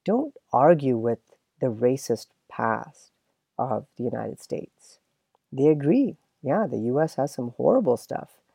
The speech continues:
in its past and still has horrible stuff today. Um, hopefully better today than it was years ago. But yes, those are awful things that happened in the past. And there also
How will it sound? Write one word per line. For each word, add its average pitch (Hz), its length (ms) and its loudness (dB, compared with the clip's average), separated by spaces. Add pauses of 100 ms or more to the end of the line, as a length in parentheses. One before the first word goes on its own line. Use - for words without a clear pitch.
(300)
in 117 140 -4
its 110 140 -10
past - 500 -14 (180)
and 180 160 2
still 294 360 4
has 117 240 0
horrible 117 380 0
stuff - 400 -8 (100)
today. - 440 -6 (640)
Um, 113 320 -4 (460)
hopefully 123 420 -4
better 123 400 2
today 110 340 0
than 107 140 -4
it 107 120 -10
was 107 460 -10 (120)
years 120 300 -4
ago. - 400 -10 (600)
But 143 320 6
yes, 156 500 2
those 143 260 4
are 135 420 6 (400)
awful 143 360 4
things 139 240 0
that 127 80 0
happened 123 300 -2
in 120 60 -2
the - 60 -16
past. - 340 -2 (720)
And 156 160 4
there 175 160 10
also 180 840 6